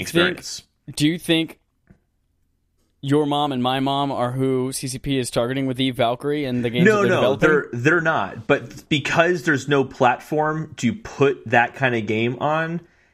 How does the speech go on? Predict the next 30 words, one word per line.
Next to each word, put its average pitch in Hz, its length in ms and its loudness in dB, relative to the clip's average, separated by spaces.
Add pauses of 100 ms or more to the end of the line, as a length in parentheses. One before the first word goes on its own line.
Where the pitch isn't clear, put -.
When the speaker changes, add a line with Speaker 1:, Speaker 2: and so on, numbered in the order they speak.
(100)
Speaker 1:
that 113 140 4
has 123 240 2
a 117 80 2
wide 107 340 2
enough 120 280 0
reach, - 680 -2
they're 113 120 2
Speaker 2:
Gotcha. 127 120 4
Speaker 1:
not 127 220 0
gonna 113 160 0
make 101 220 -2
it - 100 -6
for 92 140 0
it 95 80 0
anyway. - 400 -10 (1120)
I 151 120 4
think 240 180 -2
Eve 185 160 2
Valkyrie 147 580 0
is 120 160 0
a, 117 200 2
is 117 100 2
a 117 80 2
really 127 260 2
good 110 220 0
game, 104 460 -2
but 104 380 2 (160)
it's 117 240 0
not 123 260 2
gonna, 107 420 0